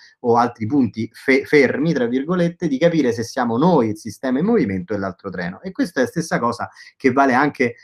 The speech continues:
per il movimento dei pianeti. Dal punto di vista dell'osservazione è impossibile stabilire a priori, con la sola osservazione empirica, se è il Sole che si muove o è la Terra che si muove. Ehm,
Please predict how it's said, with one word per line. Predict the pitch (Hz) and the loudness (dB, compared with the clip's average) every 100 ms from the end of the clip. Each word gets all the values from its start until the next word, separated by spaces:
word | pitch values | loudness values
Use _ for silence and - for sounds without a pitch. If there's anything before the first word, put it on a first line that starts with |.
| _ | _
per | 147 | 2
il | 139 | 4
movimento | 131 123 123 117 113 | 4 2 0 -2 -4
dei | 110 | -4
pianeti. | 110 104 | -4 -4
Dal | 95 110 | -2 -4
punto | 110 151 147 | -4 -6 -2
di | 180 | -2
vista | 175 127 | -2 -2
dell'osservazione | 123 143 - 185 214 - - 202 208 208 | -2 -2 -2 -2 -2 -4 -2 0 2 2
è | |
impossibile | 156 160 127 110 190 170 123 107 104 _ | 2 0 0 -6 -2 2 2 2 -2 _
stabilire | - 123 117 123 147 113 | -6 -2 2 4 4 4
a | 113 | 2
priori, | - 185 180 185 | 2 4 4 4
con | 170 113 | 2 0
la | 98 | -2
sola | 147 123 | -2 -2
osservazione | - 113 107 107 - 143 | -2 -6 -6 -8 -6 -4
empirica, | 202 175 117 120 131 143 - - | -2 -4 -4 -4 0 -2 -2 -18
se | - 175 | -6 0
è | 135 | 0
il | 107 | 0
Sole | - 262 127 92 - _ - | 2 4 4 2 -4 _ -6
che | 113 | -6
si | - 117 | -4 -2
muove | 113 104 101 101 101 _ _ | 0 0 -2 -4 -6 _ _
o | 156 156 | 4 6
è | |
la | 127 | 4
Terra | 120 185 123 101 95 | 4 4 2 0 -6
che | - 101 | -10 -14
si | - | -10
muove. | 98 90 90 90 _ _ _ _ _ _ _ _ - - - _ | -8 -8 -8 -14 _ _ _ _ _ _ _ _ -20 -20 -20 _
Ehm, | 123 117 110 110 110 107 104 104 104 104 104 98 87 | -2 0 0 0 -2 -2 -4 -4 -6 -8 -8 -10 -12